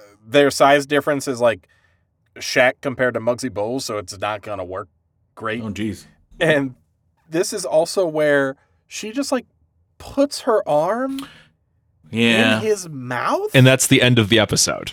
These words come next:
Speaker 3: It's just, like, her being like, "My body is putting itself in your mouth."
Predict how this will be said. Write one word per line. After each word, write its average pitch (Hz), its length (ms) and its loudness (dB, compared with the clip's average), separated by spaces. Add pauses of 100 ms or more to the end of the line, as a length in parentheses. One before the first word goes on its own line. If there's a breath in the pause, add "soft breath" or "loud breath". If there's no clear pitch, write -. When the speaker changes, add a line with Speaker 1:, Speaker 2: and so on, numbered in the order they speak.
Speaker 3:
It's 92 140 0
just, - 160 2
like, 113 220 0 (180)
her 151 180 6
being 139 160 6
like, 120 260 4 (300)
"My 131 180 4
body 127 500 4
is 113 120 4
putting 123 320 4
itself 113 420 2
in 107 220 2
your 101 160 2
mouth." - 460 -2